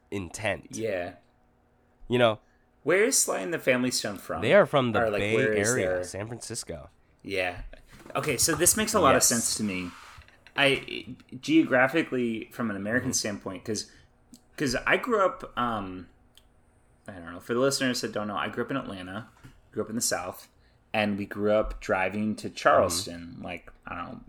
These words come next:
Speaker 2: four or five times
Speaker 1: Uh-huh.
Speaker 2: a year. And, I don't know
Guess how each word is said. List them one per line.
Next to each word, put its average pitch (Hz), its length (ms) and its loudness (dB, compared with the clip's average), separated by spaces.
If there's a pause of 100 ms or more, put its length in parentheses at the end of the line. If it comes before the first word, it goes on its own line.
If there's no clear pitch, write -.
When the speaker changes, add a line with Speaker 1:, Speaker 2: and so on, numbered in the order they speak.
Speaker 2:
four 107 260 2
or 98 60 4
five 92 240 -2
times 98 240 -4
Speaker 1:
Uh-huh. 113 80 -2
Speaker 2:
a - 40 0
year. 98 240 -2 (1300)
And, 117 260 -2 (680)
I - 140 -8
don't 95 160 -4
know 90 160 -10